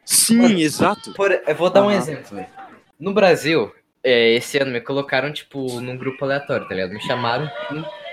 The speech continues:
Speaker 2: não foi nem o professor que me colocou, me chamaram pro grupo aleatório lá no primeiro dia de aula lá que eu fui.
Speaker 1: Ah.
Speaker 2: Beleza, mano, já, já falei lá com as pessoas, desenrolei com geral, tipo, não conversei muito, né, mas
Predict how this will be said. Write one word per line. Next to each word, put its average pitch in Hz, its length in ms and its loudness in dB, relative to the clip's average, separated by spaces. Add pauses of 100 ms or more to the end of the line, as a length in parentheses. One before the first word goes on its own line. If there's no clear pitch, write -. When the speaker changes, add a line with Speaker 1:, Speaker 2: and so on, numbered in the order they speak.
(180)
Speaker 2:
não 151 80 -6
foi 170 140 2
nem 165 100 2
o 190 40 2
professor 185 380 2
que 170 120 -6
me 160 80 -2
colocou, 156 500 -2
me 101 100 -10
chamaram 143 500 2
pro 139 200 -6
grupo 135 260 -4
aleatório 120 460 2
lá 120 80 6
no 131 80 -4
primeiro 165 400 -2
dia 147 200 2
de 127 200 0
aula 101 200 4
lá 92 100 2
que - 120 -12
eu 98 40 -8
fui. - 240 -16 (680)
Speaker 1:
Ah. - 240 4
Speaker 2:
Beleza, 208 460 -2
mano, 98 240 -8
já, 95 440 -6
já 87 180 -12
falei 101 280 -8
lá 92 100 -4
com 98 100 -12
as - 80 -16
pessoas, 185 560 4
desenrolei 107 380 -2
com 101 60 -16
geral, 123 240 2
tipo, - 300 -10
não 139 260 0
conversei 170 540 -4
muito, 156 380 -2
né, 113 120 -4
mas 78 260 -10